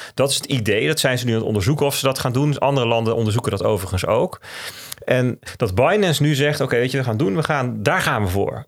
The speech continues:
Dat betekent dat we alle dingen die daarvan afleiden, zowel qua menskracht als qua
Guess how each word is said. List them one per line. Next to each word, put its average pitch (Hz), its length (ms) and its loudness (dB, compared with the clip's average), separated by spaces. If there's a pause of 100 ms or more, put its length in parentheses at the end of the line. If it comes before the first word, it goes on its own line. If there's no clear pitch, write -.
Dat - 140 0
betekent 196 640 0 (680)
dat - 180 -2
we - 120 -2
alle 175 220 4
dingen 160 200 4
die 135 100 4
daarvan 113 260 2
afleiden, 151 580 2
zowel 135 280 2
qua 110 180 2
menskracht 117 720 0
als 117 300 2
qua 104 400 0